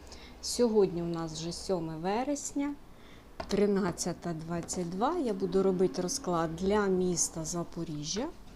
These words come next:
на три доби, восьме, дев'яте і десяте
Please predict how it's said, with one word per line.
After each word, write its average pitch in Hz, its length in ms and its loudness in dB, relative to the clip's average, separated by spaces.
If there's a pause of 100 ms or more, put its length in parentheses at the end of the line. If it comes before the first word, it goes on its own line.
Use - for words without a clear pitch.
(440)
на 190 200 6
три 170 280 0
доби, 165 440 2
восьме, 202 600 -2
дев'яте 175 720 -2 (640)
і 226 280 2
десяте 175 920 -2